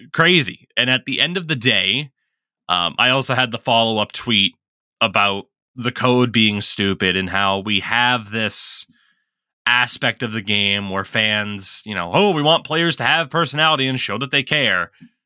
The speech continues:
Well, Ridley Gregg showed that that game meant something to him in the Sens, and then Leafs fans, "Oh, you, you suck. Why'd that mean anything to you?" It, obviously, for Sens fans, like, "Well, they beat a rival and it hurts your season, so L O L O L."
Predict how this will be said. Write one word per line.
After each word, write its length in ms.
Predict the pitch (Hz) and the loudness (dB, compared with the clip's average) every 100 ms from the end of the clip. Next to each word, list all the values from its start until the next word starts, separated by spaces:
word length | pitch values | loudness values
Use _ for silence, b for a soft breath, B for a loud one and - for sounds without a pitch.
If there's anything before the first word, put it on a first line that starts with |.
| _ _ | _ _
Well, 140 | 160 214 | -2 2
Ridley 260 | 202 220 | 2 2
Gregg 320 | 160 190 262 | 4 4 2
showed 280 | 220 175 131 | 0 0 0
that 100 | 123 | 0
that 220 | 123 123 | 0 2
game 240 | 139 135 127 | 2 2 2
meant 200 | 123 185 | 0 0
something 320 | - 117 113 | -2 -2 -2
to 60 | 98 | 0
him 160 | 123 | 0
in 60 | 113 | -2
the 60 | |
Sens, 480 | 95 147 156 107 107 | 2 4 4 2 -4
and 160 | - 117 | -4 -2
then 120 | 107 | 0
Leafs 220 | 113 117 | 0 0
fans, 340 | - 107 110 101 | 0 0 0 2
"Oh, 140 | 156 | 4
you, 160 | 165 143 | 4 2
you 100 | 156 | -4
suck. 340 | 139 - 147 - | -4 -2 -2 -2
Why'd 160 | 143 | -2
that 140 | 143 156 | 0 0
mean 160 | 156 | 2
anything 340 | 147 147 127 117 | 4 2 2 2
to 60 | |
you?" 340 | 107 104 95 90 b b b b b b _ _ _ _ _ _ _ _ - | 4 4 2 -2 b b b b b b _ _ _ _ _ _ _ _ -6
It, 120 | 101 107 90 | -6 -2 0
obviously, 420 | 90 127 120 117 | 2 2 0 -6
for 100 | - | -2
Sens 240 | 131 151 | -2 0
fans, 200 | - 95 | -2 -4
like, 120 | 98 | -6
"Well, 100 | 90 | -8
they 80 | 90 | -8
beat 220 | 85 110 | -2 0
a 20 | 107 | 2
rival 400 | 95 127 117 92 | 2 2 -2 -8
and 80 | |
it 60 | - | -8
hurts 260 | 113 113 - | -8 -6 -6
your 120 | 104 | -4
season, 420 | - 156 156 98 | -2 -2 -2 -6
so 180 | - - | -8 -4
L 120 | 98 95 | 0 0
O 100 | 92 | 2
L 80 | |
O 80 | 90 | 2
L." 260 | 131 147 | 2 0